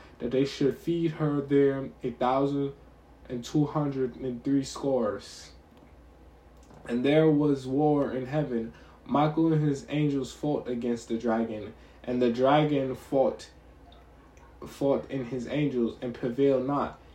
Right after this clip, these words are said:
Neither was their place found any more in heaven. And the great dragon was cast out,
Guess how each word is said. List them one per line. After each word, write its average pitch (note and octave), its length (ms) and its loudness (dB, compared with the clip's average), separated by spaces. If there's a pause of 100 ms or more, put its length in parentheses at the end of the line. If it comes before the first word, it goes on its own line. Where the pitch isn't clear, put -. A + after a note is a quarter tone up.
Neither E3 320 8
was D#3+ 320 6
their D3 180 4
place D#3+ 420 2
found C#3 460 0
any D3 280 4
more C#3+ 320 2
in C3+ 60 -4
heaven. C3+ 420 -2 (280)
And B2+ 120 -2
the B2 80 4
great C3 340 4
dragon C3+ 460 2
was A2+ 140 0
cast C#3+ 460 -4
out, C#3 320 0